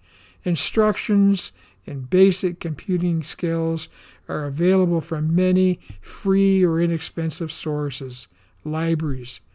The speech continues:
high schools, and others often conduct such courses.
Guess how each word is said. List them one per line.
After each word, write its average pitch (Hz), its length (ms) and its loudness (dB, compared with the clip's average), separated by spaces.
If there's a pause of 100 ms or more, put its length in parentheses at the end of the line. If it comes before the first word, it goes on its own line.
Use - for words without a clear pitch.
(140)
high 170 240 -2
schools, 156 580 -4 (260)
and 151 200 -8
others 170 520 -2 (300)
often 170 540 -4 (160)
conduct 160 500 -2
such - 540 -10
courses. 151 800 -6